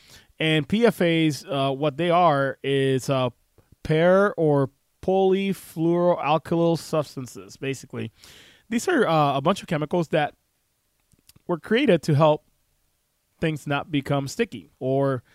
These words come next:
basically make things, uh, waterproof or stain resistant. So things such as, uh,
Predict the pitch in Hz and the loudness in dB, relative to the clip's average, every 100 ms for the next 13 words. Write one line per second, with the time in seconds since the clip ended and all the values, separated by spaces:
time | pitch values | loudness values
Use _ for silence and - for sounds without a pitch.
0 | _ _ _ _ _ _ _ - 131 156 | _ _ _ _ _ _ _ -12 0 0
1 | 156 156 160 147 139 151 143 127 139 131 | 0 -2 -2 -2 -4 -4 -4 -2 0 2
2 | 143 185 170 165 160 147 139 123 - 151 | 2 2 2 2 4 2 -2 -4 -4 -4
3 | 135 - 135 123 87 - 151 143 _ _ | -4 -6 -8 -10 -12 -4 -4 -4 _ _
4 | _ _ _ _ - - 175 190 220 - | _ _ _ _ -18 -6 -4 -2 -2 0
5 | 147 135 123 101 95 | -2 -2 -2 -2 -6